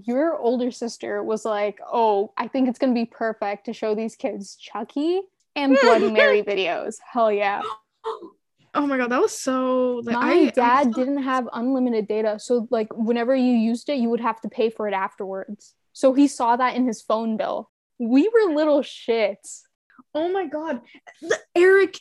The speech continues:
Speaker 2: game.
Speaker 1: The Eric game. The Eric game was so <laughs> lovely. Poor man.
Speaker 2: Yo, I used to, like, oh my
Speaker 1: She
Speaker 2: God.
Speaker 1: would, we would make it so that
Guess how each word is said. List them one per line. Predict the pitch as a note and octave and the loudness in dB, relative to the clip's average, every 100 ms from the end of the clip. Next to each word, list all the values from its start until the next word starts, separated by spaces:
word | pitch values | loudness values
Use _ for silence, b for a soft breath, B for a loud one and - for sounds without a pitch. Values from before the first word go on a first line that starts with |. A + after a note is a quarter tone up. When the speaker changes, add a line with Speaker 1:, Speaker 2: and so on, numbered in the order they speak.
| C#4 | 2
Speaker 2:
game. | D#4+ D#4 C#4 A#3 G3+ F3 - - | 2 2 0 -2 -6 -10 -14 -4
Speaker 1:
The | A3+ - | -4 0
Eric | B3+ A#3+ A#3 A#3+ - | 2 4 4 2 -6
game. | G#3 G#3 B3+ | -8 -6 -4
The | A3+ | -2
Eric | A#3 D#4 | 0 0
game | D#4 F#4+ | 0 -2
was | D4 B3 | -2 -4
so | - A3 | -6 -2
<laughs> | |
lovely. | A3+ B3+ B3 B3 D4 E4 | 0 4 2 2 -2 0
Poor | E4 - C#4 D4 A3 - - - A#3+ | 0 4 6 6 4 -2 -14 -6 -4
man. | B3 B3+ C#4+ E4+ - _ _ _ b b _ - | -2 0 0 0 -6 _ _ _ b b _ 0
Speaker 2:
Yo, | F4 G#4+ G#4+ D4 - - - | 4 8 6 4 -6 -12 -2
I | G4+ | -2
used | A4+ A#4 - | -2 -6 -2
to, | G#4 G#4 | -2 -2
like, | F4+ D4+ - _ _ _ _ | -4 -4 -10 _ _ _ _
oh | C#4 C#4 D4+ D#4 | -10 -8 -8 -8
my | D4 C4+ B3 A#3 _ - | -8 -8 -10 -12 _ -18
Speaker 1:
She | |
Speaker 2:
God. | C4 B3 C4 C#4 C#4 A#4 | -10 -8 -4 -2 2 2
Speaker 1:
would, | G4+ A#3+ - - _ | 2 0 -6 -18 _
we | A#3 G#3+ B3 | -4 0 2
would | F#4 G4+ D4+ | 4 4 4
make | A#3+ G3+ A3 - | 0 -2 -6 -4
it | D#4 F#4 D#4+ - | -2 -2 -4 -8
so | - C4+ | -2 0
that | C4+ B3+ B3 A#3 - | 4 4 4 2 0